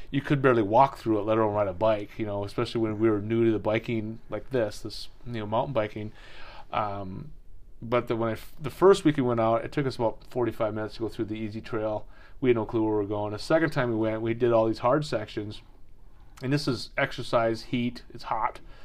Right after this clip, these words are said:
Uh, it took us about an hour and a half. <laughs> Okay, hour and a half, hour and forty-five minutes. My cl-, we got to the trailhead. My client looks at me and he goes, "I hate you." <laughs> And I'm like, "Well, I don't know it was that long.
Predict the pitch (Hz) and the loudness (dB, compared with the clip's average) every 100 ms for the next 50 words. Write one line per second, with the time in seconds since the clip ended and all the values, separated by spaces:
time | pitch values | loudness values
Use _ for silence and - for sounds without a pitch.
0 | - - - - 120 120 - 156 131 123 | -14 -12 -10 2 4 4 4 0 2 0
1 | 113 123 120 110 117 117 - - - - | 4 4 4 0 -2 -2 -4 -12 -10 -8
2 | - - - - 117 135 - - - - | -8 -10 -2 0 0 -2 -8 -16 -14 4
3 | 131 127 123 123 120 123 131 123 - 120 | 8 8 8 4 4 6 6 4 0 -2
4 | - 110 113 117 110 - 110 - - - | 2 2 2 0 -2 -4 -4 -4 -10 -10
5 | - 123 135 - 135 120 - 135 123 127 | 0 8 8 6 0 0 2 4 4 4
6 | 117 113 117 113 117 113 113 110 123 113 | 2 2 2 2 4 2 0 -2 -4 -2
7 | 117 113 110 107 104 - 104 104 92 101 | -2 -2 0 -2 -4 -6 -8 -8 -6 -6
8 | 90 104 104 - - - 269 - 151 - | -6 -6 -6 -8 -8 -4 -2 2 6 6
9 | - - - 622 - - - - 180 175 | 6 4 2 2 2 0 -8 -4 -4 2
10 | 202 175 160 - - 151 185 294 185 143 | 6 6 4 -4 6 12 12 12 12 12
11 | 143 127 139 | 10 10 8